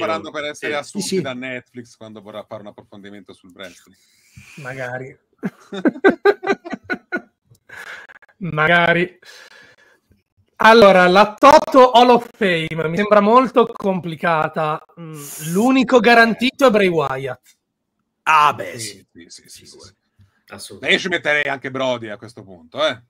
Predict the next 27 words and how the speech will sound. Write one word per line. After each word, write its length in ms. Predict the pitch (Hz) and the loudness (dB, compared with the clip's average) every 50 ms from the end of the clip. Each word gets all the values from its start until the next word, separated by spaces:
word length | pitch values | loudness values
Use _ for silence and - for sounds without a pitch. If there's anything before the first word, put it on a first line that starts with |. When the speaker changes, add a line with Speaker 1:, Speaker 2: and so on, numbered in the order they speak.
| _ _ _ 175 | _ _ _ -12
Speaker 3:
Mm. 280 | 196 202 180 139 127 113 107 _ _ - - _ _ _ _ _ _ _ _ _ _ _ _ _ _ _ _ _ _ _ _ _ _ _ _ | -10 -10 -8 -8 -10 -12 -14 _ _ -20 -20 _ _ _ _ _ _ _ _ _ _ _ _ _ _ _ _ _ _ _ _ _ _ _ _
Speaker 4:
Ah, 300 | - 247 226 202 185 180 | -2 0 0 2 0 0
Speaker 2:
Eh, 40 | |
Speaker 4:
in 60 | 190 226 | -2 -2
Speaker 2:
proprio 260 | 349 359 - - - | -4 -6 -4 -4 -2
Speaker 4:
effetti. 260 | - 202 226 269 - | 0 0 0 0 0
Speaker 2:
fa 100 | 254 - | -4 -4
piangere, 800 | - - 123 117 117 113 113 110 120 113 110 110 110 107 107 104 | -2 0 0 0 -2 -4 -6 -8 -6 -6 -4 -4 -4 -4 -4 -6
eh. 640 | 104 104 104 104 107 107 104 104 107 104 104 101 104 _ _ _ _ _ _ _ _ _ _ 76 85 | -6 -8 -10 -10 -10 -10 -10 -12 -14 -16 -18 -20 -20 _ _ _ _ _ _ _ _ _ _ -20 -16
Meno 160 | 107 113 120 135 | -14 -10 -6 -2
male 120 | 147 147 | -2 0
che 60 | 143 | 0
Speaker 1:
Eh, 20 | 180 | 0
Speaker 2:
non 80 | 170 | -2
Speaker 1:
li 60 | 147 139 | -2 -2
Speaker 2:
faccio 220 | 131 147 139 139 | -6 -6 -4 -4
la 60 | 151 160 | -4 -2
Speaker 1:
metterei 320 | 160 156 156 127 156 151 | 0 0 0 0 0 -2
Speaker 2:
diretta 240 | 147 117 104 104 101 | -6 -6 -8 -8 -8
perché 320 | 110 104 101 107 123 _ _ _ _ _ _ _ _ | -10 -12 -12 -12 -18 _ _ _ _ _ _ _ _
Speaker 1:
cioè, 140 | - 180 160 | -6 -4 -2
o 80 | 165 185 | -2 -2
li 100 | 190 185 | -4 -6
metti 280 | 175 175 165 _ _ 151 | -8 -10 -12 _ _ -20
insieme. 640 | 156 139 - - 147 139 139 147 147 139 131 120 117 | -20 -20 -20 -16 -12 -10 -8 -8 -8 -8 -10 -12 -12
No, 140 | 139 156 139 | -10 -10 -10
vabbè, 340 | 135 147 143 139 113 104 | -10 -10 -10 -12 -12 -12